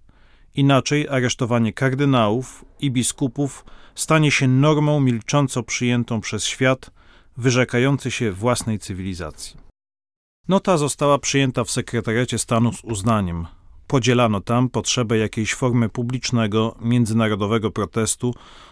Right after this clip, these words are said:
wobec wyroku na biskupa Kaczmarka i bezprawnego uwięzienia kardynała Wyszyńskiego. Papé był pewny, że Watykan podejmie działania zmierzające do nadania rozgłosu całej sprawie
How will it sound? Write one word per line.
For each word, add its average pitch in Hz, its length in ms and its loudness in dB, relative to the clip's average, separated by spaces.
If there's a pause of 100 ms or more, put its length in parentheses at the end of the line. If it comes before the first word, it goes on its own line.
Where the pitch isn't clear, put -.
(120)
wobec 127 320 2
wyroku 123 380 2
na 117 100 2
biskupa 127 420 -2
Kaczmarka 120 800 0 (120)
i 123 200 -2
bezprawnego 113 720 0
uwięzienia 104 520 0
kardynała 92 560 -4
Wyszyńskiego. 90 760 -6 (920)
Papé 170 500 2
był 151 220 4
pewny, 101 580 2
że 107 180 -4
Watykan 147 420 0
podejmie 120 480 2
działania 107 380 0
zmierzające 107 640 -2
do 107 140 0
nadania 107 420 0
rozgłosu 104 500 -2
całej 95 300 -6
sprawie 104 520 -4